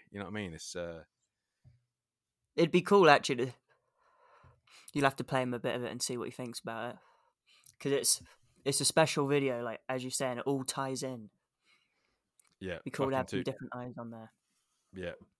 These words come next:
Speaker 1: that's it, mate. Well, I think we, we might as well round up there, mate. And we, we've had a nice
Speaker 2: Yeah.
Speaker 1: little journey with the old, uh, D C times Sabotage, Sabotage times D C. Uh, if you don't, you know, if you haven't heard of these old boys,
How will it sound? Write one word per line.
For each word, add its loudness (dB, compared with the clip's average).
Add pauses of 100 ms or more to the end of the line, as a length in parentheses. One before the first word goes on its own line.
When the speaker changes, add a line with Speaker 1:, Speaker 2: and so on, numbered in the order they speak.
(380)
Speaker 1:
that's -6
it, -8
mate. -14 (1080)
Well, -2
I -6
think -8
we, -2
we -2
might 0
as -4
well 6
round 2
up -4
there, 6
mate. -2
And -6
we, -2
we've -4
had 0
a 0
nice 0
Speaker 2:
Yeah. 6
Speaker 1:
little 4
journey 2
with 0
the 0
old, -2
uh, 0
D 0
C -4
times -4
Sabotage, -2
Sabotage -2
times -4
D -2
C. -2 (760)
Uh, -6 (180)
if -10
you -4
don't, 4
you 2
know, 0
if -6
you -4
haven't 2
heard 4
of 0
these 0
old 2
boys, 0